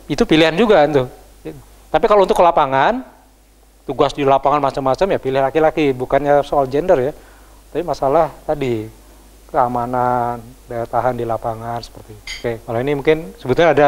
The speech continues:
kami juga ada, ada contoh-contoh yang kon-, eh, domain kontrak, eh, individu. Nah, misalnya saya dikontrak misalnya oleh World Bank segala macam tuh ada rincian. Jadi biasanya memang, eh, masing-masing donor agency punya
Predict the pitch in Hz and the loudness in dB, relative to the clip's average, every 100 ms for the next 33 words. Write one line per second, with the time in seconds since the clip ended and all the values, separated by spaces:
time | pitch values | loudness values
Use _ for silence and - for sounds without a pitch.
0 | 147 - 147 175 165 147 139 151 147 139 | 4 2 2 4 4 4 4 4 2 0
1 | 139 131 135 143 123 117 127 127 127 120 | 0 0 0 2 0 0 -4 -2 0 0
2 | 123 123 120 120 127 117 123 127 - - | 0 0 -2 -2 -2 2 2 0 -4 -20
3 | - - - - - 117 117 117 120 123 | -20 -20 -20 -20 -8 -2 2 2 2 0
4 | 151 160 127 127 120 147 180 208 - - | -4 -2 0 2 4 6 4 2 -8 -20
5 | - 135 120 117 110 - 123 139 147 143 | -18 -14 -12 -10 -10 -4 0 2 0 0
6 | 123 113 127 131 117 127 127 110 117 113 | 0 0 0 0 -2 -2 0 0 0 -2
7 | - - - - - - 113 - 127 131 | -8 -20 -20 -20 -12 -4 -2 2 4 4
8 | 127 123 117 113 135 131 123 127 117 117 | 4 2 2 0 0 2 4 4 2 -2
9 | - 117 110 113 156 160 - - - - | -2 -2 -2 -2 -2 -2 -10 -20 -20 -20
10 | - 135 123 147 175 165 180 175 185 190 | 0 2 4 2 2 2 2 -2 -6 0
11 | 143 139 139 143 139 139 151 143 143 - | 2 4 6 4 2 0 0 2 0 0
12 | 147 135 143 139 127 127 123 156 175 190 | 2 2 4 2 2 0 0 2 2 0
13 | - - - - 143 135 143 151 160 165 | -6 -20 -8 2 2 2 2 4 4 2
14 | 165 | 0